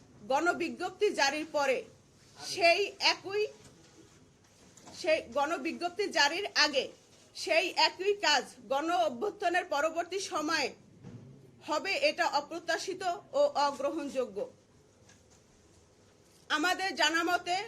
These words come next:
গত চব্বিশ ডিসেম্বর স্বরাষ্ট্র মন্ত্রণালয় থেকে প্রতিবেদন দেওয়া হয়েছে নির্বাচন কমিশনে, কিন্তু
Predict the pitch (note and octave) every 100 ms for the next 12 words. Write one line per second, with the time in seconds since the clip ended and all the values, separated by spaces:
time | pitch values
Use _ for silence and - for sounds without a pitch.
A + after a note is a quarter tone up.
0 | C4 B3 D4 E4+ - D#4+ A#3+ A#3 F#4 G#4
1 | F4 A#3+ E4 E4+ D#4+ E4 F4 B4 - -
2 | - C#4 G#4 - F4 D4+ D4 E4 F4 F4
3 | - G4+ E4 F4 D4 D#4 E4+ F4 F4 D4+
4 | D#4 E4+ E4 D#4 D#4+ F#4 E4+ C#4+ B3+ E4
5 | F4+ E4+ D4 D4+ D4+ D4 F#3 - - -
6 | _ G4+ A#4 - B3+